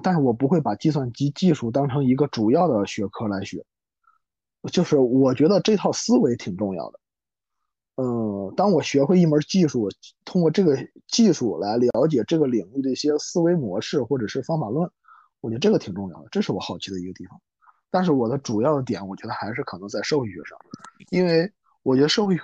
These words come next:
社会科学给我看待这个世界的一些，一些辅助的方法论，我觉得是非常重要的。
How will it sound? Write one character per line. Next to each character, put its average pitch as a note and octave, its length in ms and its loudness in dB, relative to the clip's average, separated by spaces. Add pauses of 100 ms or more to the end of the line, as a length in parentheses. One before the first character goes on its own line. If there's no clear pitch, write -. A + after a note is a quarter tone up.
(260)
社 G#3+ 160 2
会 D#3+ 80 4
科 F#3 200 0
学 C#3 200 0
给 B2+ 260 0
我 A#2 420 0 (540)
看 F#3 260 -2
待 D3+ 140 2
这 D#3 140 0
个 C#3+ 100 0
世 - 240 -4
界 C#3+ 200 2
的 A2+ 120 -2
一 C3 100 0
些， D3 380 2 (720)
一 D#3 80 0
些 E3+ 160 0
辅 A#2 240 -4
助 C#3+ 140 2
的 C#3 80 2
方 C#3 180 -2
法 G2 140 -4
论， A#2+ 240 0
我 F#2+ 80 -4
觉 F#2+ 100 -4
得 G#2 140 -6
是 G#2+ 80 -16
非 C3+ 100 -4
常 A#2+ 140 -6
重 D3 180 -4
要 D#3+ 160 0
的。 - 140 -10